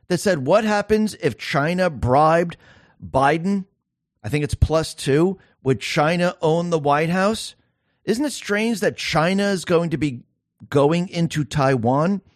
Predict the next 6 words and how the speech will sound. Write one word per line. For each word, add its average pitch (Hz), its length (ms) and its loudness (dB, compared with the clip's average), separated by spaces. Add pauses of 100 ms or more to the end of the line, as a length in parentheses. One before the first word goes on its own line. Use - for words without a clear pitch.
(220)
We're 139 120 -2
gonna 151 200 0
have 151 300 -2
two 208 500 -6
events 147 500 -2 (240)
happening 160 440 -2